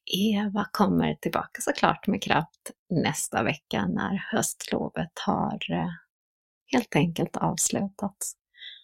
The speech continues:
Och jag hoppas innerligt att du också haft en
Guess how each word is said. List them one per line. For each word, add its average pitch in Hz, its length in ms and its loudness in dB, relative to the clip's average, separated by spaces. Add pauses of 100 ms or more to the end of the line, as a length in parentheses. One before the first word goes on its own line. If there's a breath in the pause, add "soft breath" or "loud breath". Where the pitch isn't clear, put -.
(100)
Och 277 80 6
jag 240 100 8
hoppas 208 440 6
innerligt 196 640 4
att 202 160 -4
du 214 120 -2
också - 320 -4
haft 196 340 -4
en 190 240 2